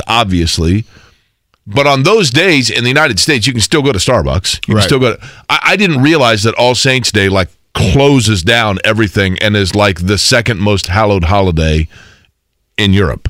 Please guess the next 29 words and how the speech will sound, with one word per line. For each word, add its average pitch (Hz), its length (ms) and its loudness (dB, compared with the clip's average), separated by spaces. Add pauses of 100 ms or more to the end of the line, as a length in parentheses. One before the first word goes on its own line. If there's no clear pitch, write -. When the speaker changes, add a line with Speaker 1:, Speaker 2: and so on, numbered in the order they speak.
(120)
Speaker 1:
I 101 80 0
didn't, 101 260 -2
I 92 80 0
didn't, 90 260 0
my 104 280 2
apologies 151 500 2
for 127 140 -2
not 123 160 0
realizing 90 460 0
that. 73 220 -2
I 95 80 -2
don't 95 160 -2
think 92 140 0
I'm 90 120 2
alone 78 240 2
Speaker 2:
Is 131 100 0
Speaker 1:
in 220 80 2
Speaker 2:
that - 80 -4
Speaker 1:
that, - 80 -10
by - 80 -4
the 135 40 2
Speaker 2:
a 135 120 2
Speaker 1:
way. - 20 0
Speaker 2:
European 165 500 0
thing 165 240 0
or 123 140 0
a 101 60 -2
Spain 139 480 0
thing? 92 320 -6